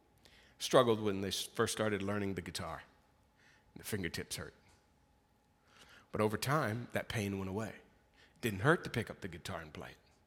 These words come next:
So the pain moved its way into a legitimate practice, a legitimate ability that was easier now because I put the pain in.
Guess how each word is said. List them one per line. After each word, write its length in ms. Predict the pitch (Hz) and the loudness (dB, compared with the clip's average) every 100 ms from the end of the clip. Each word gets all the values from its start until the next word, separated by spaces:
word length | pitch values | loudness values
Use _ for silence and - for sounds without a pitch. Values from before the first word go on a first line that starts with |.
| _ _ _ _ _ _ _ _ _ _ _ - _ _ | _ _ _ _ _ _ _ _ _ _ _ -20 _ _
So 180 | - 127 | 0 2
the 120 | 104 | 2
pain 540 | - - 165 110 101 135 - - - - - - - | 0 2 4 2 0 -4 -10 -20 -20 -20 -20 -20 -8
moved 400 | - 120 127 127 | 0 6 6 4
its 160 | 123 - | -2 -2
way 280 | 117 117 120 | 2 6 6
into 260 | 113 123 135 - - - _ _ _ _ - | 4 0 -4 -12 -20 -20 _ _ _ _ 2
a 60 | 127 | 4
legitimate 800 | 123 107 127 131 127 120 - - | 4 4 4 4 4 2 -2 0
practice, 680 | - 165 - - - - - - - - - | 4 4 4 -4 -4 -6 -8 -18 -20 -2 2
a 60 | |
legitimate 540 | 123 110 120 135 131 120 | 2 2 4 6 6 2
ability 640 | - - 165 151 113 - - - - - - - - - | 4 8 8 8 6 0 -8 -20 -20 -20 -20 -20 -20 2
that 160 | 131 - | 4 6
was 200 | 131 - | 2 2
easier 540 | - 214 208 165 131 110 | 10 12 12 12 8 6
now 380 | 107 92 87 90 - - | 4 0 -4 -6 -14 -12
because 540 | - - - - 185 139 | -12 2 6 10 10 10
I 100 | 127 | 6
put 320 | - - - | 4 0 0
the 60 | |
pain 360 | - 143 151 117 | -4 0 4 4
in. 200 | 85 71 | 0 -6